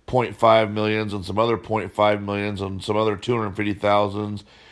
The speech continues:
and some other millions and bring in a, you know, another reliever to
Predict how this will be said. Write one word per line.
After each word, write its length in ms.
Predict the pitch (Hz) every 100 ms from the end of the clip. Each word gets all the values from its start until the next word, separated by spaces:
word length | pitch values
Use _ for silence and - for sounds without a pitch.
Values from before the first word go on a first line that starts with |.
| -
and 120 | 113
some 160 | 107 113
other 180 | 127 110
millions 500 | 101 104 107 110 101
and 160 | 98
bring 200 | 107 113
in 120 | 113
a, 360 | 110 95 92 80 - _ -
you 80 | 110
know, 400 | 101 101 98 - _ _ _ _ -
another 420 | 107 113 110 98 - - - - -
reliever 640 | 101 107 110 131 113 107
to 520 | 101 - 104 101 98